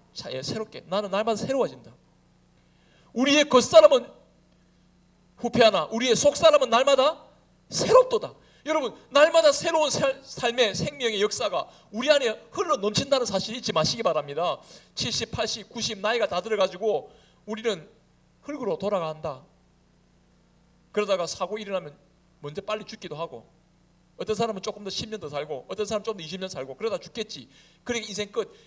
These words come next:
그러니까 인생 끝나는 게 아닙니다. 맞습니까? 우리에게는 예수 그리스도로 말미암는 하나님의 새로운 창조 역사의 새 생명이 우리에게 주어지는 것이죠. 이걸 우리가 믿는 겁니다.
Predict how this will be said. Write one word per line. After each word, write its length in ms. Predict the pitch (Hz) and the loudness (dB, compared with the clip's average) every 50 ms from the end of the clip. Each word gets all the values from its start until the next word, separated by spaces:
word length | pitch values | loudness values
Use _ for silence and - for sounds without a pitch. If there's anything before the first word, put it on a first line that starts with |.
| _ _ _ | _ _ _
그러니까 300 | - - 381 392 381 571 | 2 2 4 6 6 6
인생 300 | - 302 330 - 330 339 | 6 6 4 -4 -4 -4
끝나는 300 | - 370 359 349 330 427 | -6 -4 -2 -2 -2 -2
게 60 | - - | -4 -6
아닙니다. 840 | - 165 226 226 311 403 392 311 175 147 139 156 165 147 120 113 - _ _ _ _ _ _ _ - | -2 0 0 0 -2 -4 -8 -8 -6 -4 -2 -2 -2 -4 -6 -8 -16 _ _ _ _ _ _ _ -2
맞습니까? 580 | 170 180 - 240 240 - 214 185 202 254 285 - - - - - - _ | -2 -2 0 -2 2 6 6 8 8 6 2 -2 -12 -20 -20 -20 -16 _
우리에게는 720 | - 220 262 269 311 294 254 233 233 226 285 320 269 165 139 | -2 0 2 4 4 2 2 0 -2 -2 0 -2 -2 -2 -2
예수 340 | 165 214 226 - 330 339 - | -2 -2 -2 -2 -4 -8 -8
그리스도로 380 | - 262 277 262 - 294 247 | -10 -10 -8 -6 -4 -2 -2
말미암는 520 | 226 190 165 170 175 190 190 185 185 190 170 | 0 0 -2 -4 -2 -2 -4 -4 -4 -6 -8
하나님의 600 | - 311 330 330 285 247 226 208 202 196 165 - - - _ | -4 -2 0 0 0 -2 -4 -6 -6 -8 -8 -10 -14 -20 _
새로운 500 | - - - 370 370 392 381 349 339 - | -14 -8 -4 -2 2 2 2 0 0 -4
창조 420 | - - - 269 262 247 254 277 247 | -6 -6 -8 -8 -8 -8 -8 -6 -6
역사의 360 | 240 233 - - 269 220 214 | -6 -6 -6 -4 -4 -4 -4
새 200 | 202 - - 381 | -4 -4 -4 0
생명이 420 | - - 539 - 392 381 302 262 240 | 2 4 4 4 4 0 -8 -8 -8
우리에게 280 | 208 214 233 214 202 | -8 -6 -6 -6 -6
주어지는 440 | - - 262 262 226 - 226 220 226 | -6 -6 -4 -4 -4 -4 -6 -8 -8
것이죠. 260 | 208 180 - - - - | -8 -10 -12 -12 -14 -14
이걸 240 | - 320 339 370 - | -12 -10 -8 -8 -8
우리가 240 | 214 196 214 202 147 | -2 2 4 4 4
믿는 280 | 139 151 170 233 269 | 2 0 -4 -4 -2
겁니다. 600 | 240 208 139 127 123 - 143 160 170 147 135 - | -2 -2 -4 -4 -4 -2 0 0 0 -2 -4 -8